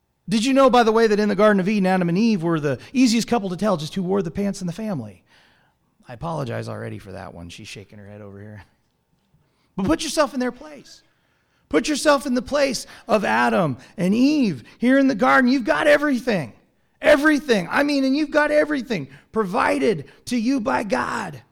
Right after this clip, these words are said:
This is paradise. Absolute paradise. Th-, there's no heat bill.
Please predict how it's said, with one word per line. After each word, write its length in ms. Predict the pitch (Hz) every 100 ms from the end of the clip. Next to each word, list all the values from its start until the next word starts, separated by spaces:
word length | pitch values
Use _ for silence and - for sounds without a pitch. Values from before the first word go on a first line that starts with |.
| _ _ _
This 400 | 160 302 294 -
is 260 | 277 269 233
paradise. 960 | 277 294 311 269 262 247 208 - - - _ _ _ -
Absolute 600 | 285 262 - 302 285 285
paradise. 800 | 262 277 269 247 190 135 - - _ _ _ _
Th-, 160 | 196 269
there's 240 | 254 247
no 160 | 226 233
heat 380 | 202 294 302 226
bill. 500 | 269 294 294 240